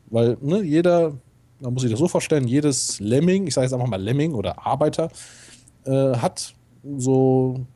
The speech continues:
kann, kann nicht jede, äh, kann nicht jedes Erz abbauen. Und da ergeben sich dann schon, ähm, ja, das wird sehr schnell relativ komplex mit diesen einfachen Mitteln,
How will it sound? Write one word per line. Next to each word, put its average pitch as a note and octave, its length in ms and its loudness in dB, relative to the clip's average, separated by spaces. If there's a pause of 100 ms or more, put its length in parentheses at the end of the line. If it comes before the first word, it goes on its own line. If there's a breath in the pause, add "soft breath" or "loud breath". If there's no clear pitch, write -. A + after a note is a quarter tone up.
kann, C#3 320 -6
kann D#3 180 -4
nicht G3+ 280 -4
jede, E3 720 2
äh, - 20 -4
kann D3+ 200 -4
nicht E3+ 200 -6
jedes D3 280 0
Erz C#3 460 -2
abbauen. E2+ 520 -6 (1160 loud breath)
Und C#3 360 -4 (120)
da C3 460 -2
ergeben F3+ 360 -2
sich F#3 120 -8
dann F3+ 160 -4
schon, F3 360 -2
ähm, D3+ 520 -2 (380)
ja, A2+ 140 -2
das G#2+ 140 -2
wird C3+ 100 -4
sehr D3+ 180 2
schnell F3 300 0
relativ F3+ 280 -4
komplex - 480 -4
mit C#3 120 -4
diesen C#3+ 160 -4
einfachen B2+ 400 -2
Mitteln, B3+ 360 -2